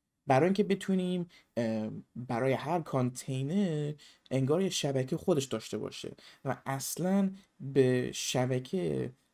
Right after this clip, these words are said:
اصلی خود سیستم اه، نتونه، یعنی، تغییراتی ایجاد بده، بده توش، یا نمی‌تونه بهش دست بزنه، نمی‌تونه، اه،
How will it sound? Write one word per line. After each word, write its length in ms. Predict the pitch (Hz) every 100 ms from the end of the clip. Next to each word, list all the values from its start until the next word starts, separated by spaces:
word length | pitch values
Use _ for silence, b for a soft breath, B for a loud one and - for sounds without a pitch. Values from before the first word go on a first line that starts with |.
| _
اصلی 480 | 127 127 - 180 156
خود 320 | 131 - 127
سیستم 960 | 120 - 123 127 - 226 202 160 151 156 b b b -
اه، 600 | 123 123 123 120 120 113 - - _ _ _ 52 - - _ _ 143
نتونه، 760 | 156 - 139 127 120 117 - - _ -
یعنی، 280 | - 113
تغییراتی 640 | 113 - 131 131 131 131 110
ایجاد 300 | 120 117 -
بده، 220 | 104 104 _ -
بده 160 | 107
توش، 360 | 101 92 - -
یا 120 | 110
نمی‌تونه 360 | 120 135 131 120
بهش 180 | 110 -
دست 220 | 120 -
بزنه، 240 | 120 117 113
نمی‌تونه، 500 | 131 131 131 113 110 B B B B -
اه، 320 | - 110 107